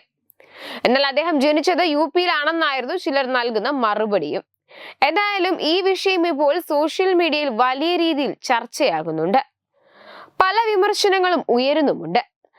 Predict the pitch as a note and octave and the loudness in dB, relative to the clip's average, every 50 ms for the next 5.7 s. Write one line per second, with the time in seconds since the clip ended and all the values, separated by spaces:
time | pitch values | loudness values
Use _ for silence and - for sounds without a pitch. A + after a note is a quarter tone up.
0 | - _ _ - - A3+ A#3 C4 D4+ C#4+ - D#4+ C#4+ D4 D#4 F4 F4 - - - | -20 _ _ 0 0 2 2 0 0 0 0 0 2 2 2 0 -2 -2 0 0
1 | B3 B3+ C4 D4+ D#4+ F4 D4 - D#4+ D#4+ D4+ D#4 D4+ C4 C#4 C4+ C#4 C#4+ C#4+ C#4 | 0 2 2 0 0 0 0 0 0 2 2 2 2 2 2 0 0 -2 -2 -2
2 | D4 D4 C#4+ C#4+ C#4+ C#4 C#4 C4+ - A#3+ A3+ G#3+ C4 B3+ D4+ C#4 C#4 C#4+ C4+ A#3+ | -2 -2 0 -2 -2 -2 -2 -2 -2 -2 -4 -4 -8 -12 -12 -6 -4 -4 0 0
3 | C#4 C#4+ C#4+ B3 C4+ C#4 C4+ C4 B3+ B3 B3 C4 F4+ - _ - _ _ _ _ | 0 0 0 0 0 0 0 2 0 0 0 0 -2 -6 _ -20 _ _ _ _
4 | - F4 F4 F4+ F4 G4+ G4 G4 F4 - - D#4+ D#4 D#4+ E4 F4 F#4 F#4+ F#4 F4 | 0 0 2 2 2 2 0 0 -2 0 -2 0 0 0 0 0 0 0 0 0
5 | E4+ D#4+ D#4 E4+ - - E4+ E4 E4 E4 D#4 - D#4+ D4+ | 0 0 -2 -4 -2 -2 0 0 0 -2 -2 -4 -4 -4